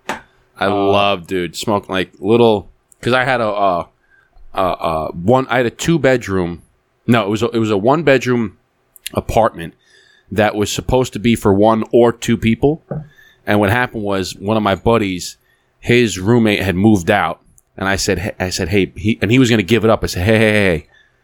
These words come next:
Speaker 1: hey, add me in as a roommate. So, 'cause you can have two people." I said, "Add me in, the roommate ad form, blah, blah, blah, blah. And then when you move out," 'cause he was going to,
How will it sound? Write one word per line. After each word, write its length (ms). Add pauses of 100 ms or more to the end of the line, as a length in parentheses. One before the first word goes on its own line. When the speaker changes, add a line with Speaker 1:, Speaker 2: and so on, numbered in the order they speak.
(200)
Speaker 1:
hey, 200
add 120
me 320
in 320 (140)
as 160
a 60
roommate. 520 (540)
So, 240
'cause 220
you 40
can 120
have 180
two 140
people." 220
I 40
said, 240
"Add 300
me 200
in, 160
the 80
roommate 360
ad 200
form, 360
blah, 100
blah, 100
blah, 80
blah. 340 (680)
And 200
then 140
when 180
you 180
move 240
out," 200
'cause 140
he 80
was 160
going 260
to, 240